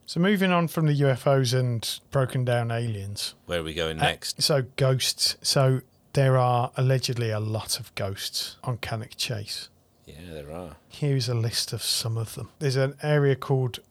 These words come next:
Speaker 1: I think, is it Beaudesert or something like that, where apparently the ghost of the first Marquis of Anglesey is said to haunt.
Speaker 2: Marquis Mark, that was his name.
Speaker 1: There is the brimmed hat man of Fair Oak Pools.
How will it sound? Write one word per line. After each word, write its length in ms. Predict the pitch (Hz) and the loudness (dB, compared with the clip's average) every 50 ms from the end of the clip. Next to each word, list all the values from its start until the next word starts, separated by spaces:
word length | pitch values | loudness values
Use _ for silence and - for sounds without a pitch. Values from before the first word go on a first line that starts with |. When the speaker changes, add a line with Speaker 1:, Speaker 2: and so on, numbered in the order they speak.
| - | -16
Speaker 1:
I 20 | - | -6
think, 240 | - 156 135 - - | -4 -2 -2 -2 -2
is 120 | 127 - | -4 -4
it 100 | - - | -2 0
Beaudesert 880 | - 131 135 139 139 139 151 147 123 139 139 135 151 170 190 202 185 - | 2 2 2 2 2 0 0 2 4 4 4 6 6 4 4 2 0 -2
or 60 | - - | -2 -2
something 360 | - - 135 120 - 135 123 | 0 0 0 0 0 -2 0
like 140 | 117 113 107 | 0 -2 -2
that, 200 | 110 110 120 - _ _ | -4 -6 -6 -8 _ _
where 240 | 143 143 135 131 127 | -2 0 0 2 0
apparently 420 | 123 117 - - 143 143 135 131 123 | -2 -2 0 0 0 0 -2 -4 -4
the 100 | 123 131 | -4 -4
ghost 440 | - - 135 131 135 - - - - | 0 2 2 2 2 0 -2 -4 -4
of 80 | 120 | -6
the 80 | - 120 | -6 -8
first 480 | 107 - - 139 123 123 117 - - - | -8 -4 -2 0 0 2 0 -2 -2 -2
Marquis 520 | 127 123 120 113 110 - - - 135 131 | -2 -2 -2 -2 -4 -8 -4 -2 0 0
of 120 | 120 110 123 - | 0 -2 -4 -4
Anglesey 760 | - 127 123 127 123 117 110 107 - - - - 113 110 127 - _ _ | -4 -2 -2 -2 -2 -4 -6 -4 -2 -2 -2 -2 -4 -6 -6 -8 _ _
is 100 | - - | -4 -2
said 180 | - - 131 120 - | 0 0 -2 -4 -2
to 120 | - - | -4 -4
haunt. 540 | 113 - 135 123 117 123 160 - - - - - _ - | -2 0 0 0 0 -2 -4 -8 -12 -14 -14 -16 _ -4
Speaker 2:
Marquis 400 | - 95 95 92 - - - 98 92 | 0 2 2 2 0 0 -2 0 0
Mark, 400 | 92 92 92 104 127 - - - - | 2 2 2 0 -2 -4 -10 -14 -14
that 80 | - 85 | -12 -10
was 100 | 87 95 | -8 -8
his 120 | 98 90 95 | -8 -6 -4
name. 340 | 95 95 98 113 131 139 - _ _ | -4 -2 -4 -4 -6 -10 -18 _ _
Speaker 1:
There 260 | - 139 135 135 131 | -2 0 0 2 2
is 360 | 135 131 135 123 - - - - - | 2 2 2 2 2 0 0 -2 -2
the 120 | 147 135 123 | -2 -2 -2
brimmed 480 | - - 139 147 151 156 156 147 135 - | 0 2 2 4 4 4 4 2 0 -2
hat 440 | - - 139 143 143 139 - - | -2 0 0 0 0 -2 -2 0
man 320 | 147 135 131 131 135 143 151 | 2 2 4 4 2 2 0
of 100 | 139 - | -2 -2
Fair 460 | - - - 139 127 127 120 113 120 | -4 -4 0 2 2 2 2 2 0
Oak 260 | 123 135 - - - - | 0 -2 -4 -8 -12 -6
Pools. 600 | - 131 127 123 123 123 - - - - - | -4 -4 -2 -2 -4 -8 -10 -12 -12 -12 -14